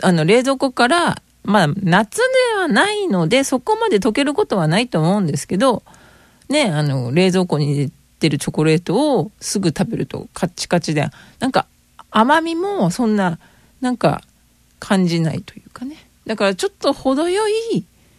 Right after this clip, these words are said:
柔らかさのチョコレート。ね。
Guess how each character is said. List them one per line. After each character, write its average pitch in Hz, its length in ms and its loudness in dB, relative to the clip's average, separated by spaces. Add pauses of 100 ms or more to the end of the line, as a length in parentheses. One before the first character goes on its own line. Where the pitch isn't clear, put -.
(420)
柔 233 340 4
ら 247 120 2
か 247 160 -4
さ 226 140 -4
の 254 380 -2 (260)
チ - 80 -6
ョ - 20 -12
コ 156 160 -2
レ 135 80 -2
ー - 180 -12
ト。 302 180 -2 (1120)
ね。 269 240 -8